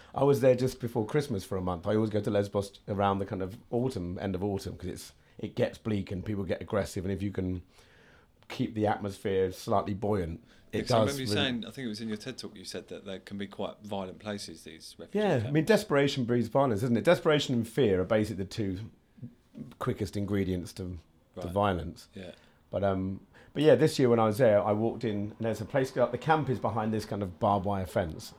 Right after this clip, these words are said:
Speaker 1: and then there's what they call the olive grove, which is just an olive grove. It's muddy kind of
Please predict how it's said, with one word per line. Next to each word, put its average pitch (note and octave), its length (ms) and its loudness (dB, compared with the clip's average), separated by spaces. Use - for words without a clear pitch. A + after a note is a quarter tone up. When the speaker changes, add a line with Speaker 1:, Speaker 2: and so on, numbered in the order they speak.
Speaker 1:
and G2+ 160 -2
then G#2+ 140 2
there's G#2 480 0
what G#2 160 -2
they G#2 80 -2
call A2+ 160 -4
the G#2 120 0
olive G#2+ 240 0
grove, F2 380 -4
which A#2 140 -8
is A#2+ 80 -4
just D3+ 280 4
an G#2 100 0
olive G2 200 2
grove. F2 200 -6
It's - 240 -8
muddy G2 420 0
kind G2 220 -6
of F#2 140 -6